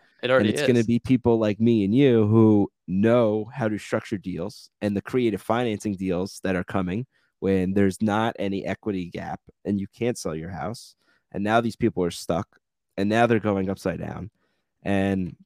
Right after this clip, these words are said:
Speaker 2: they're gonna have to sit down and, and have a hard conversation of, you're gonna have to kinda deed this over to somebody who knows what they're doing, because you don't have, you have no <laughs> shot of keeping this thing afloat. You're gonna eventually drown in this payment.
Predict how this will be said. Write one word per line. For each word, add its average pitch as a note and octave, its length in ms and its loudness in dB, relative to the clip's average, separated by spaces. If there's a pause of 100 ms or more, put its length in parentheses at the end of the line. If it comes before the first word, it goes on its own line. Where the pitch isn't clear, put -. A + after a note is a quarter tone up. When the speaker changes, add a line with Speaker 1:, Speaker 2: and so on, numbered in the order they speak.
Speaker 2:
they're G#2 120 2
gonna G2 180 2
have G2 120 -2
to F#2+ 60 -4
sit G2 200 -8
down G2 280 -2
and, F#2 240 -4
and F#2 140 -4
have G2 160 -4
a F#2+ 40 -4
hard F#2+ 240 -4
conversation G2+ 640 -2
of, F#2 260 -6 (160)
you're A2 160 -4
gonna A#2 160 2
have G2 180 -4
to G#2 80 -2
kinda F#2+ 240 -2
deed G2 280 -4
this F#2 180 -8
over A2 240 6
to F#2 140 -8
somebody F2 640 -4 (420)
who B2 120 6
knows A#2+ 220 6
what A2+ 120 0
they're F#2+ 140 0
doing, G#2 560 0 (360)
because G#2+ 340 -4
you A#2 140 0
don't C3 180 2
have, A2 280 0
you C#3 180 4
have B2+ 180 6 (440)
no A#2+ 240 2
<laughs> - 0 -
shot E3+ 600 4
of A2+ 260 -12
keeping C#3 340 -8
this G#2+ 160 -10
thing G#2 320 -6 (300)
afloat. D#3+ 480 -2 (380)
You're A2 140 -2
gonna G#2+ 280 -2
eventually G#2+ 400 -4
drown G#2+ 400 -2
in F#2+ 100 -2
this F#2+ 140 -8
payment. G2+ 380 -8